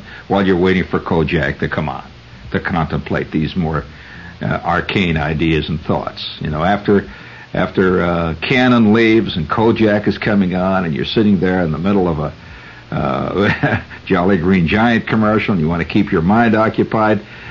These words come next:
All right, anyway, it says, uh, "After failing to open a safe at a car dealership last weekend,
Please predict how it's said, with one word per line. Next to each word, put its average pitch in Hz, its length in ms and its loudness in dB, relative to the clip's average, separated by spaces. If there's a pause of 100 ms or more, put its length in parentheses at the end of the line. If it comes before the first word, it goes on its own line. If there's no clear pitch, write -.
(120)
All 170 100 2
right, 165 180 2
anyway, 185 380 6
it - 60 -2
says, 147 260 2
uh, 135 160 2
"After 143 300 0
failing 240 480 4
to - 180 2
open 208 260 4
a 185 60 6
safe 156 480 0 (200)
at 95 100 -2
a 110 80 0
car 220 500 2 (260)
dealership 117 680 4
last 180 420 2
weekend, 101 560 2